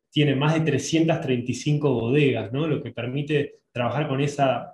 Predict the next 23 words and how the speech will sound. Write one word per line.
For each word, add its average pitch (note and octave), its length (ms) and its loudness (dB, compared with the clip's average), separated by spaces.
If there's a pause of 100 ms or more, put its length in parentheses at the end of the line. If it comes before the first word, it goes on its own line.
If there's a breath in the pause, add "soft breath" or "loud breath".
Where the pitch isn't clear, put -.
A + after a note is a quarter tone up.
dispersión C#3+ 880 -4
que A#2+ 160 -6
decía C3 360 -2
antes D#3 680 -4
y, A#2 440 -10
y A2+ 80 -8
gran C#3 220 0
capilaridad, B2 760 -2
lo-, C3+ 100 -6
teniendo C3+ 300 -8
una B2+ 120 -6
última B2+ 280 -6
milla B2+ 280 -6
muy C#3 160 -4
cortita. C3 580 -8 (140)
Tiene C3+ 220 0
más D#3 160 0
de D#3+ 100 0
siete C3 320 -4
mil D#3 300 0
puntos D3+ 420 -2
de B2+ 60 -4
entrega D3 680 0